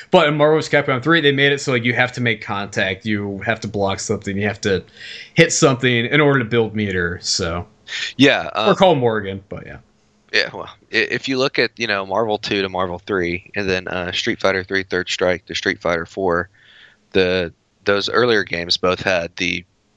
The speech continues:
Speaker 2: mechanic that Brad's talking about. You can just whiff normal moves to build meter. And, you know, Street Fighter three has the same kind of,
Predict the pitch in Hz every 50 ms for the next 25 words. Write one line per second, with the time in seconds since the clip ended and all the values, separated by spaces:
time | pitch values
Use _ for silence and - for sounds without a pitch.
0 | _ _ _ _ _ 98 - - 110 98 92 87 87 87 87 - 95 90 90 -
1 | - 90 87 - - 90 87 90 85 85 90 90 - 87 87 87 - - 90 90
2 | 87 - - 90 87 87 87 85 85 87 90 87 87 85 - - - 87 - 85
3 | 82 87 90 92 90 90 85 87 87 - - - - - - - _ _ - -
4 | 95 95 90 85 - _ _ _ _ _ _ _ 101 98 90 90 - - - -
5 | 95 - - 98 95 92 90 90 - - 92 92 87 87 87 87 85 101 92 90
6 | - - 87 - - - 90 92 90 87 85 - - 90 90 87 87 85 85 87
7 | - - -